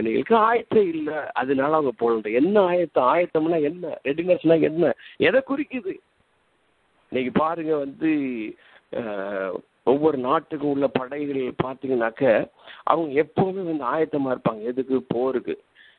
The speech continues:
நம்மள மாதிரி தூங்குவாங்க, நம்மள மாதிரி சாப்பிடுவாங்க. ஆனா நீங்கள் நானும் செய்யாத ஒண்ணை வந்து டெய்லி எப்பவுமே செஞ்சுக்கிட்டு இருப்பாங்க அந்த ராணுவ வீரர்கள். அவங்க என்னது செஞ்சுட்டு இருப்பாங்க? பயிற்சி. எப்பவுமே பயிற்சி இருக்கும். என்ன பயிற்சி இருக்கும்? யுத்தம் வராத காலத்திலும்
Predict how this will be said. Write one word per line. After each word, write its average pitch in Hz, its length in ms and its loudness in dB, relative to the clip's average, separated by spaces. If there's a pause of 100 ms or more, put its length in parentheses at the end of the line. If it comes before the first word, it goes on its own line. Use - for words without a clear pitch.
(440)
நம்மள 107 220 -10
மாதிரி 123 320 0
தூங்குவாங்க, 143 440 2
நம்மள 127 140 2
மாதிரி 131 240 0
சாப்பிடுவாங்க. 127 640 -2
ஆனா 117 200 -2
நீங்கள் 143 420 2
நானும் 127 340 0
செய்யாத 139 520 0
ஒண்ணை 131 260 0
வந்து 131 240 -4
டெய்லி 131 380 4
எப்பவுமே 131 220 2
செஞ்சுக்கிட்டு 107 500 0
இருப்பாங்க 92 260 -2
அந்த 90 180 -4
ராணுவ 98 420 -2
வீரர்கள். 78 380 -12 (1400)
அவங்க 151 480 4
என்னது - 20 -4
செஞ்சுட்டு 139 480 0
இருப்பாங்க? 120 460 0 (120)
பயிற்சி. 254 760 -4 (460)
எப்பவுமே 208 460 2
பயிற்சி 208 420 -2
இருக்கும். 170 420 0 (640)
என்ன 214 240 4
பயிற்சி 190 360 2
இருக்கும்? 190 260 0
யுத்தம் 240 520 2
வராத 220 460 2
காலத்திலும் 190 800 2